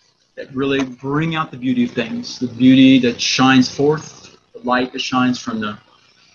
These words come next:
splendor of the form, St. Augustine, I believe, says, huh,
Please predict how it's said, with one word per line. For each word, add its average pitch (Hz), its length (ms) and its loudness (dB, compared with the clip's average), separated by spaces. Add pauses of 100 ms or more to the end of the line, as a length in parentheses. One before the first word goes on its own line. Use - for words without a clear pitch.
(440)
splendor 180 640 -2
of 160 80 -4
the 151 60 -8
form, 190 520 -4
St. 123 300 -12
Augustine, 127 320 -12
I - 20 -14
believe, 131 300 -2
says, 143 520 -8
huh, 147 140 -18